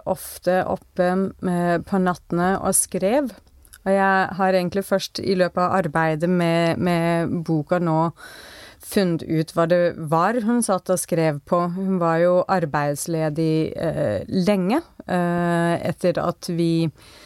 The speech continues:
eh, flyttet sammen med pappa da jeg var fire. Eh, han var jo en gift mann da hun ble gravid med meg. Hun var alenemor de første årene.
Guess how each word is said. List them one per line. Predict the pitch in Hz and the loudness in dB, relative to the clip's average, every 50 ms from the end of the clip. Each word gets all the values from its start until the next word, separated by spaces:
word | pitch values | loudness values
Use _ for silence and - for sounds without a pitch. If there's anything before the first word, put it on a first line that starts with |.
| - - - - - - | -20 -20 -20 -20 -8 -4
eh, | - 175 170 160 160 160 - | 0 0 2 2 2 2 0
flyttet | - - - 196 185 - - 156 147 | -2 -2 -2 -2 -2 -2 -4 -6 -4
sammen | - 175 160 156 156 | -2 0 0 0 0
med | 160 165 - | 0 0 0
pappa | - 185 - - - 165 165 | -2 -4 -4 -4 -4 -2 -2
da | 165 170 160 | 0 0 0
jeg | 160 160 156 151 151 156 160 160 | 0 0 -2 -2 0 -2 -2 -2
var | 156 160 160 156 160 160 160 151 160 - - - | 0 0 0 2 2 0 0 -2 -4 -6 -10 -14
fire. | - - - - 233 214 180 170 165 196 269 320 285 - - 220 - - | -16 -12 -6 -4 -2 -2 0 0 0 0 0 -2 -4 -10 -18 -18 -14 -12
Eh, | 185 180 180 175 180 175 | -10 -8 -6 -4 -4 -2
han | 160 185 175 | -2 0 0
var | 170 170 170 | 2 2 2
jo | 170 170 | 2 2
en | 170 175 170 | 0 0 0
gift | 160 180 - - - 175 | -2 -2 -4 -2 0 2
mann | 175 175 202 277 330 | 2 2 2 2 2
da | 311 277 233 208 202 | 2 2 2 0 0
hun | 185 202 196 196 196 196 | 0 -2 -2 -2 -2 -2
ble | 185 185 175 165 165 | 0 0 0 0 0
gravid | 175 180 180 175 170 160 156 - | 0 0 0 0 0 -2 -2 -2
med | 175 170 | -2 -2
meg. | 170 165 165 165 170 170 | 0 0 0 -2 -2 -2
Hun | 175 175 165 | -2 0 0
var | 160 151 151 | 0 0 0
alenemor | 151 165 165 175 170 160 151 147 147 151 156 151 156 160 160 175 170 156 | 0 0 0 2 0 0 0 0 0 0 0 0 0 0 -2 -2 -4 -4
de | 165 160 156 156 160 151 - - - - - - - - - - - - - | -2 -2 -2 -2 -2 -4 -6 -12 -20 -20 -20 -20 -20 -20 -20 -20 -20 -18 -6
første | - - 185 - - - 180 | -2 -2 -2 -2 -4 -4 -2
årene. | 165 160 165 165 185 247 | -2 -2 0 0 0 0